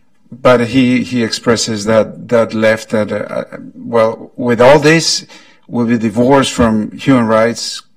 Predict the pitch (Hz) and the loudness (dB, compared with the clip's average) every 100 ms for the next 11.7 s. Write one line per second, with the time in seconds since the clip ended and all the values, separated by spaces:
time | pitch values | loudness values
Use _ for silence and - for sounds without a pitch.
0 | - 135 127 120 - 110 - 110 107 - | -4 0 2 2 -2 -8 -8 -12 -12 -8
1 | 139 120 113 113 104 113 107 104 107 - | -2 0 0 -2 -2 0 0 0 -4 -10
2 | _ - 120 117 117 120 - 113 110 107 | _ -6 -6 -4 -4 -4 -4 -4 0 0
3 | 104 - - - - 120 120 104 107 107 | -2 -6 -10 -10 -2 0 2 0 -6 -8
4 | 104 - - 113 - 107 101 95 - - | -10 -14 -10 -8 -4 -4 -4 -8 -14 -16
5 | - - _ _ _ - _ _ - 110 | -18 -18 _ _ _ -20 _ _ -10 -8
6 | 107 - 107 110 110 - - - 123 123 | -8 -10 -6 -6 -6 -8 -8 -2 -2 2
7 | 131 156 123 - 113 104 101 98 107 135 | 4 4 4 2 0 0 -4 -4 0 2
8 | 156 - 101 90 60 - 101 85 - - | 2 0 -2 -2 -4 -14 -10 -10 -10 -10
9 | 110 - 107 110 107 101 98 107 113 110 | -10 -6 -6 -4 -4 -6 -8 -8 -8 -6
10 | 110 113 131 - - - _ - - 113 | -2 2 0 0 -10 -20 _ -20 -10 -8
11 | 101 98 - 104 - - | -6 -8 -10 -12 -12 -16